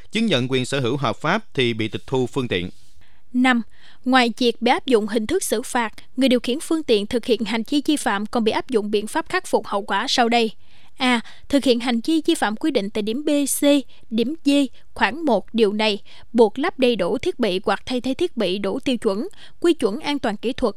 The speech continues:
Speaker 2: hoặc khôi phục lại tính năng kỹ thuật của thiết bị theo quy định. B. Thực hiện hành vi quy định tại điểm D khoản hai điều này, buộc nộp lại chứng nhận đăng ký xe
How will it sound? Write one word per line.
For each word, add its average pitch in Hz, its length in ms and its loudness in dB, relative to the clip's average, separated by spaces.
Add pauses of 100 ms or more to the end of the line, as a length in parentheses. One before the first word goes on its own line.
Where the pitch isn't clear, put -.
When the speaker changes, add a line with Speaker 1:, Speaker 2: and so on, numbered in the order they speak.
(100)
Speaker 2:
hoặc - 220 2
khôi 302 140 2
phục 202 240 -2
lại 190 200 0
tính 302 240 0
năng 254 160 -2
kỹ 226 160 0
thuật 240 200 0
của 240 100 -2
thiết 311 200 -4
bị 208 200 0
theo 247 160 -4
quy 247 120 2
định. 190 240 0 (580)
B. 226 100 4 (460)
Thực 285 160 2
hiện 247 160 4
hành 240 180 0
vi 330 120 0
quy 320 160 0
định 208 180 0
tại 240 100 -4
điểm 214 260 0
D - 20 0 (240)
khoản 262 260 -4
hai 285 280 0 (220)
điều 233 220 4
này, 226 240 4 (260)
buộc 233 240 4
nộp 208 220 2
lại 208 100 0
chứng 311 200 -2
nhận 208 240 0
đăng 233 100 -2
ký 311 140 0
xe 233 320 0